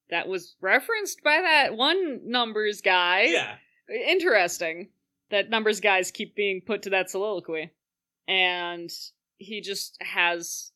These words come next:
Speaker 1: Terry perform the Sound and Fury soliloquy.
Speaker 2: I do think it was a purposeful callback because Jeffrey explains in great detail what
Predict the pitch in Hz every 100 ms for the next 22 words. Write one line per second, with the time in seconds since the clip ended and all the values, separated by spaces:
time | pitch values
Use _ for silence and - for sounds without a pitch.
0 | - 202 180 175 170 185 - 175 170 156
1 | 156 151 156 _ 180 160 156 151 _ -
2 | 185 170 160 156 165 151 147 - 143 113
3 | - 123 113 120 - - 156 139 202 254
4 | 214 170 135 - 135 131 - - 180 165
5 | - 110 104 101 101 - _ _ _ _
6 | _ - 107 - 147 123 120 113 _ _
7 | - 127 131 160 160 165 117 - - 120
8 | 127 131 127 131 _ 131 143 156 151 _
9 | 117 127 117 113 117 113 - 107 101 98
10 | _ 104 107 120